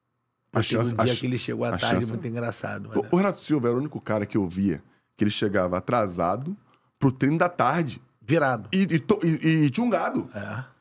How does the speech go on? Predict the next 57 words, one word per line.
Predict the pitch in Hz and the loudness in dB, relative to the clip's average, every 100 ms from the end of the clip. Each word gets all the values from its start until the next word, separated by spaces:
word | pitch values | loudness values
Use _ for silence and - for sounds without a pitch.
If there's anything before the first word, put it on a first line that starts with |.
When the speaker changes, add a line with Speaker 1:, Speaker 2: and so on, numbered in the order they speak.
| _ - | _ -14
Speaker 2:
Caraca, | - 349 160 104 202 240 | -8 -4 -2 -2 -2 -2
doido, | 120 76 85 - | 0 -2 -4 -10
tu | - | -14
tá | _ - | _ 0
onde, | 214 107 254 | 2 2 0
cara? | 123 127 | 2 2
Speaker 1:
Alguém | 123 | 2
Speaker 2:
Tá | 143 | 2
Speaker 1:
disse | 143 | 4
Speaker 2:
fazendo | 180 | 4
Speaker 1:
que | 240 | 2
Speaker 2:
o | |
quê, | |
Speaker 1:
tinha | - 143 | 2 2
Speaker 2:
cara? | 151 | 2
Speaker 1:
passado | 131 143 131 | 0 -2 0
dez | 131 156 | 0 0
da | 170 | 0
manhã | 165 135 139 | 0 0 0
no | 147 | 0
Leblon, | 143 120 113 139 | 0 0 -2 0
Ipanema, | 139 117 117 139 | 0 -2 0 0
que | 127 | 2
ele | 131 | 2
morava | 123 135 143 | 4 2 0
na | 131 | -2
Zona | 151 160 | 0 -2
Sul, | - 127 | 0 0
né? | 123 - - _ | -2 -6 -20 _
Tava | 135 139 139 | -2 0 2
ele | 143 | 0
naqueles | 131 143 120 | 0 -2 0
bares | 135 127 | 0 -2
que | 131 | -4
tem | 135 | -4
os | 135 | -4
tiozinhos. | - 127 123 139 113 - | -2 -2 0 -2 -4 -2
Speaker 2:
<laughs> | 294 | 0
Speaker 1:
Porque | 269 165 | 2 2
antigamente | 190 190 180 226 214 | 0 0 0 -2 -6
não | 254 | -2
tinha | 127 233 | 0 0
Instagram, | 202 - 156 117 120 107 - - _ | -4 -2 -2 -2 -2 -4 -6 -20 _
que | 135 | -6
o | |
cara | 131 147 | -2 -4
senta | - 143 139 | -2 -4 -2
no | 139 | 0
bar, | 165 170 | 0 0
fica | - - | -2 -4
ali | 202 392 | -2 -2
no | |
Instagram, | 285 - 208 175 202 | -2 0 2 2 2
no | 170 | 0
Twitter, | 127 147 165 180 151 135 131 | 2 2 4 2 0 0 2
no | 139 | 0
WhatsApp, | 127 - 151 151 | -4 -2 -2 -2